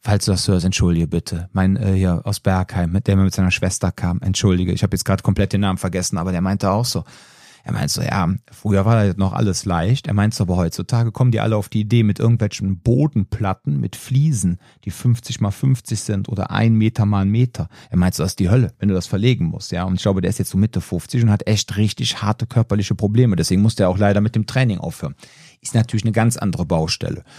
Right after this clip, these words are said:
Wenn du jetzt aber, keine Ahnung, Mitte fünfzig bist, hast immer schön Sport gemacht und hast ansonsten im Büro gearbeitet und so weiter und du bist an sich fit und hast einen Körper, weil du dich auch immer gesund ernährt hast, äh, siehst, äh, ne? Ist halt ganz andere Baustelle, eine ganz andere Geschichte, wie jetzt unser Kollege, der Fliesenleger ist, oder mein Opa neunzehnhundertzweiundneunzig, als er sechzig war, ne?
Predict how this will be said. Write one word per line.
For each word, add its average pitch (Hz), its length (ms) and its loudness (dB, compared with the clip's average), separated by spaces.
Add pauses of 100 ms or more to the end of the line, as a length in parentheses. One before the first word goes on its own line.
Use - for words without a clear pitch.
(180)
Wenn 113 160 4
du 107 60 4
jetzt 104 180 0
aber, 101 380 0
keine 95 200 0
Ahnung, 98 360 2
Mitte 110 200 -4
fünfzig 107 480 -4
bist, 147 240 0
hast - 120 -4
immer 123 240 0
schön 107 220 0
Sport 95 420 -2
gemacht 131 400 2
und 107 80 -4
hast 104 120 -4
ansonsten 95 440 -4
im 127 100 0
Büro 98 260 -2
gearbeitet 131 720 0
und 143 140 0
so 131 100 2
weiter 131 320 2
und 107 60 2
du 95 80 -2
bist 117 180 -4
an 92 100 -8
sich - 280 -6
fit 120 280 -4 (260)
und 113 120 0
hast 123 160 0
einen 107 160 -4
Körper, 117 380 0
weil 135 80 0
du 113 60 -2
dich 117 40 -2
auch 117 80 0
immer 123 140 2
gesund 120 320 0
ernährt 101 480 -2
hast, 147 260 0
äh, 135 160 0
siehst, 120 160 0
äh, 110 160 -2
ne? 110 160 4 (480)
Ist - 220 -10
halt - 160 -12
ganz 123 260 2
andere 113 300 0
Baustelle, 120 640 0
eine 107 100 -4
ganz 120 260 -2
andere 113 220 -2
Geschichte, 117 480 -2
wie 120 80 4
jetzt 113 180 0
unser 107 280 -2
Kollege, 117 400 4
der 98 100 -2
Fliesenleger 113 600 2
ist, 120 160 0
oder 117 100 4
mein 107 160 2
Opa 110 240 2
neunzehnhundertzweiundneunzig, 110 880 0
als 82 100 -4
er 87 100 -4
sechzig 80 440 -8
war, 78 240 -6
ne? 90 160 -2